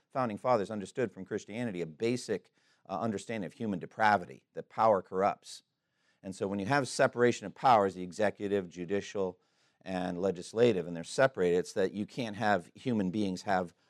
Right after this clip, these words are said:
you know, one person as a tyrant dominating everything. But what is, what's interesting, there's a verse in Isaiah that actually <laughs> addresses that. It says, "The Lord is our king, the Lord is our lawgiver, the Lord is our judge. It is he who will save us."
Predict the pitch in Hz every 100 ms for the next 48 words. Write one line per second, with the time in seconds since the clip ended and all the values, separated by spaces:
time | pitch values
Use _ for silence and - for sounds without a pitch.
0 | _ 90 92 85 110 104 113 92 87 87
1 | 82 - 110 95 82 - _ _ _ _
2 | 101 101 101 90 87 85 87 95 90 82
3 | 80 _ _ _ _ _ _ _ _ _
4 | _ - 113 101 - 113 110 107 - 110
5 | 170 202 147 110 107 101 104 95 139 185
6 | 135 113 95 117 123 95 87 - 113 -
7 | 123 85 87 104 107 85 80 80 - 98
8 | 101 101 120 147 113 101 - 147 117 107
9 | 92 113 120 107 98 98 113 120 123 98
10 | 87 85 - _ _ 104 117 127 110 101
11 | 87 80 120 95 85 - - _ _ _
12 | 104 95 - 127 110 95 - 110 95 -
13 | -